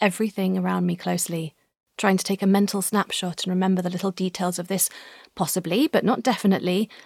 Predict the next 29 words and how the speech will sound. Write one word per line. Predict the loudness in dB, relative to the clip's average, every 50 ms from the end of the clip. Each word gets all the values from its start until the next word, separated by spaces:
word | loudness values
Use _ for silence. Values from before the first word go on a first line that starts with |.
| -20 _ 0
momentous | 4 4 6 6 6 4 2 0 -2 -4 -2
evening | -2 -4 -4 -2 -2 -2 -2 -2 -2
in | -2 -2
our | -2 -2 -2
lives. | -2 -4 -4 -4 -6 -4 -4 -4 -4 -4 _ _ _ _ _ _ _ _ _ _ _ _ _ _ _ _ _ _ _ _ _ _ 0
Obviously, | 0 0 2 2 0 0 0 -4 -6 -6 -4 -2 0 0 0
if | 0 -2 -2
he | -2 -2 2
doesn't | 4 4 6 6 4 2 2
end | -2 -4 -4
up | -6 -8 -8
proposing, | -10 -6 -4 -2 -2 0 2 4 4 6 6
then | 8 8
it's | 6 6 4 2
no | 2 0 2
harm | 0 0 0 0
done. | 2 2 2 2 0 -2 -6 -12 _ _ _ _ _ -4 0
I'll | 0 0
just | 2 0 -2 -2 -4 _ _ -2
forget | 0 0 4 4 4 4 4 0
about | 2 4 4 2 2 0
how | 0 0 2
many | 2 2 0 0
street | -2 -2 0 0 -2 0 0
lamps | -4 -4 -4 -6 -8
we | -8
passed | -8 -6 -6 -6 -6 -6 -6 -4
and | 0 0
that | 0 0